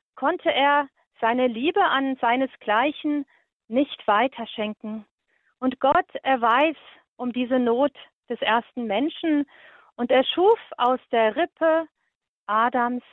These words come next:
Eva, die Mutter aller Lebendigen. Und Eva ist die Hilfe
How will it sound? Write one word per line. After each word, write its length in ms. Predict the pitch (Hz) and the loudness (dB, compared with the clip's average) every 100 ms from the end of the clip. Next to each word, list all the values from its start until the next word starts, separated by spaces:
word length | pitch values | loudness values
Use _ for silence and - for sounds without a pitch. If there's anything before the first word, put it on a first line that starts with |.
| _ _ | _ _
Eva, 560 | 226 240 233 220 208 220 _ _ _ | -4 -2 -2 -2 -4 -6 _ _ _
die 80 | 214 | -4
Mutter 580 | 220 311 - 311 294 285 - _ _ | 0 0 0 2 2 0 -8 _ _
aller 460 | 208 220 240 247 247 - | -2 0 0 -2 -4 -8
Lebendigen. 720 | 240 202 233 208 202 196 190 _ _ _ _ _ _ | -6 -4 -2 -2 -4 -8 -12 _ _ _ _ _ _
Und 160 | 220 - | -8 0
Eva 540 | 277 339 381 359 339 - _ _ | 0 2 2 2 2 -2 _ _
ist 240 | 262 269 - _ _ _ | -2 -2 -4 _ _ _
die 100 | 247 | -6
Hilfe 600 | 220 269 349 - 254 254 | 0 2 0 0 0 0